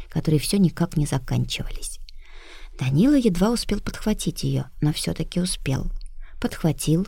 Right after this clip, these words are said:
поставил на ноги, благо лестница закончилась. Она вывела уже не в комнату, но в пещеру. «Это тоже мыши?» Данила держал Ульяну под руку. К счастью, она не пыталась вырываться.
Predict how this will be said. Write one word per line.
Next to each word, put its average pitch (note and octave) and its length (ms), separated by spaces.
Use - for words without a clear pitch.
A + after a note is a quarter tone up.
поставил E3 480
на C#3+ 200
ноги, F3+ 360
благо E3+ 320
лестница C#3 460
закончилась. - 880
Она G3 300
вывела C4 320
уже G#3+ 220
не G#3 120
в - 120
комнату, G3+ 600
но D3 80
в - 140
пещеру. B2 640
«Это B2 440
тоже A3 320
мыши?» E3+ 440
Данила B3 320
держал G#3 380
Ульяну F#3+ 400
под D3+ 300
руку. - 320
К - 60
счастью, D#3 420
она E3 340
не D#3 100
пыталась D3+ 540
вырываться. D3+ 680